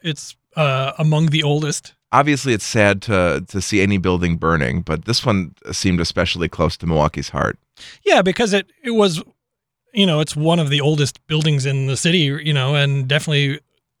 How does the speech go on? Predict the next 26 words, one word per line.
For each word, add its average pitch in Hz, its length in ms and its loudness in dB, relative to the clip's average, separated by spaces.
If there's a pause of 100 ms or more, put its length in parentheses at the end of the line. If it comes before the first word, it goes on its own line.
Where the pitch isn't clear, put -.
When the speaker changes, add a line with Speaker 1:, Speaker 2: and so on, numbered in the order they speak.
Speaker 1:
among 143 180 2
the 147 80 2
oldest 143 280 -2
churches. 160 440 -2 (120)
And 147 400 -2 (100)
Trinity 190 380 2
also, 165 340 2
as 156 160 0
a 139 60 -4
congregation, 165 760 0
was 147 320 0
one 147 200 2
of 135 100 -4
the - 60 -14
sort 151 200 -8
of 127 60 -6
founding 135 640 -2
Lutheran, 131 560 -4 (400)
uh, 120 460 -6 (280)
congregations 151 600 0
here, 135 200 -6
which - 280 -8
gave 139 320 -6
birth 165 240 0
to - 160 -8
other, 143 340 0